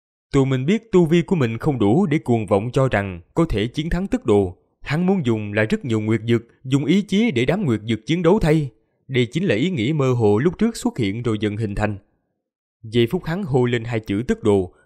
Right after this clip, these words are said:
Tô Minh đứng trước mặt A Công, dùng thân thể bảo vệ ông, nâng tay phải lên nắm huyết lân mâu, hai trăm bốn mươi ba sợi máu khoảnh khắc ngưng tụ chồng chất thành một sợi, mạnh ném hướng tức đồ. Huyết lân mâu phát ra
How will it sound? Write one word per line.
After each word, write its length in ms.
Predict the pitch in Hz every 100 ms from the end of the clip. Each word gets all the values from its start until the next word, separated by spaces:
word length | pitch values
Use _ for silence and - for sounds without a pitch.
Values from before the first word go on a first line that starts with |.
| -
Tô 120 | 175
Minh 220 | 170 165
đứng 180 | 160 220
trước 180 | 254 -
mặt 120 | 101
A 120 | 131 139
Công, 300 | 147 156 127 - _
dùng 240 | 131 135 139
thân 180 | 175
thể 200 | 117 107
bảo 280 | 147 110 196
vệ 140 | 120 117
ông, 280 | 147 151 127 _ _ -
nâng 260 | 139 131
tay 180 | 131 127
phải 220 | 98 107
lên 280 | 156 131 127
nắm 220 | 123 151
huyết 200 | 196 247
lân 180 | 151 143
mâu, 260 | 151 151 - _ _ _
hai 160 | 185
trăm 280 | 185 185 165
bốn 140 | 185 277
mươi 120 | 185
ba 160 | 160
sợi 200 | 151 104
máu 260 | 131 185 240
khoảnh 160 | 113 123
khắc 220 | 233 233
ngưng 200 | 143 135
tụ 260 | 101 98 110
chồng 200 | 127 117
chất 200 | 120 240
thành 140 | 123 110
một 160 | 104
sợi, 320 | 113 98 107 113 _ _ _ -
mạnh 320 | 107 107 127
ném 160 | 160
hướng 200 | 170 208
tức 180 | 220 -
đồ. 280 | 117 98 - _ _ _ _ _ _ _ _ 180
Huyết 180 | 214
lân 180 | 131 120
mâu 200 | 120 120
phát 280 | - 202
ra 80 | -